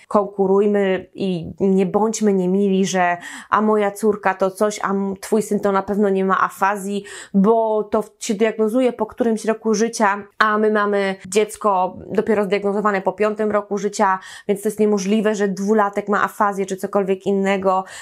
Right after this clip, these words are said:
i jakieś różne dziwne rzeczy, które się na forach toczą. Słuchajcie, są różne nazewnictwa, różne diagnozowanie w różnych miejscach Polski.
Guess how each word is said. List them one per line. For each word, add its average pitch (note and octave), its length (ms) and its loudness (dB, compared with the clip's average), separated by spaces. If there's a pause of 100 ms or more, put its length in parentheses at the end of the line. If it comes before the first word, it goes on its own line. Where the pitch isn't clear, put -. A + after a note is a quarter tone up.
(120)
i A3+ 60 0
jakieś A3 320 0
różne G#3 280 2
dziwne G3 340 0
rzeczy, G3+ 240 -2
które G3 260 -2
się G3 140 -2
na F#3+ 100 0
forach G3+ 420 0
toczą. F3+ 580 0
Słuchajcie, G#3 760 -2 (340)
są G#3 380 0
różne G#3+ 840 2
nazewnictwa, F#3+ 1120 0
różne G#3+ 400 2
diagnozowanie G3+ 680 0
w F#3 60 -8
różnych G3+ 300 0
miejscach G3 400 0
Polski. F#3+ 540 -2